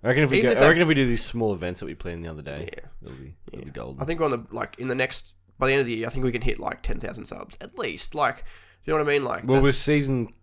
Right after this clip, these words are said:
Speaker 1: three coming out, hopefully by July or June.
Speaker 2: I think it'll be start of July or so coming out.
Speaker 1: Yeah.
Speaker 2: And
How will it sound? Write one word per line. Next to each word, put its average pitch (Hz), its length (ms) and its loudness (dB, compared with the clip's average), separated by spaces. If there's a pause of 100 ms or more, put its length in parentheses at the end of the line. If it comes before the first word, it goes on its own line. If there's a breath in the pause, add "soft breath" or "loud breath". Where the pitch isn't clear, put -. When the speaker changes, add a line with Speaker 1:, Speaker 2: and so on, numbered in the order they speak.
(120)
Speaker 1:
three 107 560 -2
coming 92 320 -4
out, 82 240 -6 (460)
hopefully 92 280 -8
by 73 300 -10 (300)
July 80 520 -12
or 151 80 -10
June. 214 240 -10 (560 soft breath)
Speaker 2:
I - 60 -10
think 123 120 -4
it'll 139 60 -8
be 117 720 -8 (280)
start - 440 -4
of 127 60 -6
July 113 280 -2
or 117 80 -6
so 120 160 -4
coming 113 260 -4
out. 120 260 -2
Speaker 1:
Yeah. 104 200 -12
Speaker 2:
And - 40 -14